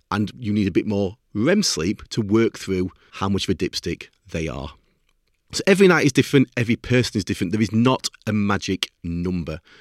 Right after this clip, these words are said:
And often we're led to believe that there is. One of the reasons for this is that a lot of sleep experts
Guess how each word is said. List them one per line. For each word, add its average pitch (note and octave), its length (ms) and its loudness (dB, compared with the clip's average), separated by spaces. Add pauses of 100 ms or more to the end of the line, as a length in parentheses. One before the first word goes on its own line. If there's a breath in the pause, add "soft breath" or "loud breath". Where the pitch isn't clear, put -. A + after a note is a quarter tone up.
(400 soft breath)
And G#2+ 140 -4
often C3+ 340 4
we're A#2+ 100 8
led B2+ 200 4
to C3 100 -2
believe F2+ 480 0 (320)
that F2+ 160 -6
there D2+ 260 -8
is. E2 300 -6 (1300 soft breath)
One F#3 140 6
of F#3 40 10
the E3 60 10
reasons G3 260 8
for - 80 -6
this G#2+ 360 2
is A2 120 2
that A2 140 2
a - 20 0
lot C#3+ 200 4
of D3 100 0
sleep - 460 2
experts - 500 -4